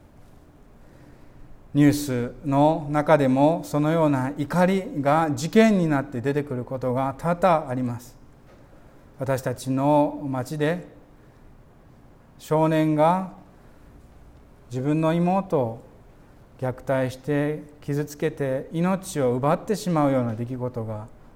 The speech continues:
起こります。もちろん、その少年の背後には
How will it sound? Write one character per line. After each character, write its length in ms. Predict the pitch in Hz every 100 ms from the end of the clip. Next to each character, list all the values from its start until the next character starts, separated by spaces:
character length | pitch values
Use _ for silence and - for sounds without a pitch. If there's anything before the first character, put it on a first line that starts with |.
| -
起 60 |
こ 140 | 120 127
り 80 | 120
ま 120 | 123
す。 120 | 147
も 120 | 151
ち 140 | 147 220
ろ 160 | 208
ん、 120 | 151 - - - -
そ 140 | - 147
の 100 | 143
少 280 | 156 156
年 180 | 151 147
の 100 | 147 143
背 220 | 190 190
後 100 | 175
に 140 | 165 170
は 340 | 180 165